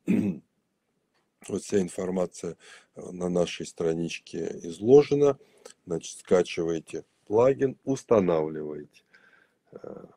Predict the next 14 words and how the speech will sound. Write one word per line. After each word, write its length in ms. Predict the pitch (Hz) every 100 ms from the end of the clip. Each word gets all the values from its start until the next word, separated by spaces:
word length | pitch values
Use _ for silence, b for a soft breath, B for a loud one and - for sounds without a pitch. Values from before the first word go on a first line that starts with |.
| _ -
установили, 960 | - - 95 92 98 123 160 151 151 - _ _ _ _ -
увидели 540 | 101 98 107 92 90
в 80 | 85
своей 300 | - 87 87
системе, 560 | - 90 - 143 165 117
если 260 | 101 -
надо, 340 | 90 117 120 104
настроили. 760 | 98 98 - 82 76 76 73 b b _
Ну 60 | 113
а 80 |
дальше 400 | 117 147 160 -
добавить 520 | 95 101 98 120 117 -
элементы 520 | 98 92 104 113 98
или 240 | 87 85